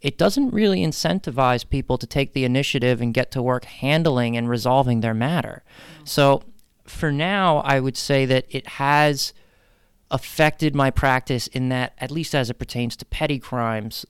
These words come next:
Speaker 1: less people are making the call and starting to try and resolve their case. It hasn't affected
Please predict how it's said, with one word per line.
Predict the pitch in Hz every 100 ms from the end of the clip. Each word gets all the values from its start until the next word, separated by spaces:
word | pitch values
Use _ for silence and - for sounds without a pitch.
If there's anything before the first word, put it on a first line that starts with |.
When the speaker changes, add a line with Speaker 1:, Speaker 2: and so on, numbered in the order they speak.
| -
Speaker 1:
less | 127 120
people | - 135 117 123 113 -
are | 120 110 104 113 - _ _ _ _
making | 143 135 139
the | 120
call | - 127 117 117
and | 113
starting | 113 127 117
to | 110
try | - 123
and | 113
resolve | 113 113 104
their | 110
case. | - 120 120 -
It | -
hasn't | 190 170
affected | 151 - 139 -